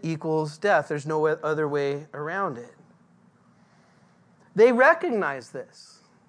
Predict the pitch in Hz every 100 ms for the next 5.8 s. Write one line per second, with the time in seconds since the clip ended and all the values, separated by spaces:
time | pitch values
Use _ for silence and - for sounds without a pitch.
0 | _ - 180 202 233 262 247 254 311 -
1 | 220 139 - - _ _ _ _ _ _
2 | - _ _ _ 175 208 247 214 226 233
3 | 277 285 285 262 196 180 185 214 240 214
4 | 190 202 247 247 254 240 214 180 214 214
5 | 214 220 190 175 208 202 180 -